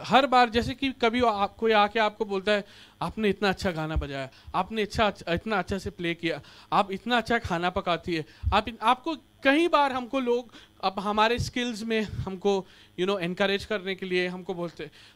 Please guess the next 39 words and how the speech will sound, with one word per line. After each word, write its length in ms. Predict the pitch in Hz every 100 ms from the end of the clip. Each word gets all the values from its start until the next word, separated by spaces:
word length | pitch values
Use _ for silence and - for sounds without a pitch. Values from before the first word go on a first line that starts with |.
| -
हमारा 320 | 226 294 311
रिएक्शन 460 | 226 214 214 254 226
कैसा 240 | 202 185
होता 160 | 170 139
है? 60 |
"हाँ 180 | 170 180
यार, 180 | 170 143 - - - - - - - -
दस 240 | 151 190
साल 180 | 160 160
से 120 | 160
मेहनत 300 | 156 139 156
कर 140 | - 151
रहा 80 | 151
हूँ 100 | 143
यार, 80 |
कुछ 280 | 175 151 -
तो 100 | 165
दिखना 300 | 143 135 151
चाहिए", 300 | 139 139 127 - - - _
है 60 | 160
ना? 100 | 233 - -
या 360 | 175 175 175 165 - _ -
ऐसे 200 | 165 190
कि, 60 |
"अरे 300 | 175 190 220
नहीं, 220 | 226 185 214
नहीं, 140 | 208
ये 100 | 180
तो 300 | 190 202 185
मैं 400 | 165 170 190 160 -
इतने 340 | 151 208 254
सालों 260 | 226 185 202
से 120 | 220
बना 240 | 185 175
रहा 100 | 185
हूँ 80 | 202
ये 80 | 190
ना, 220 | 175 160
ये 420 | 160 175 175 165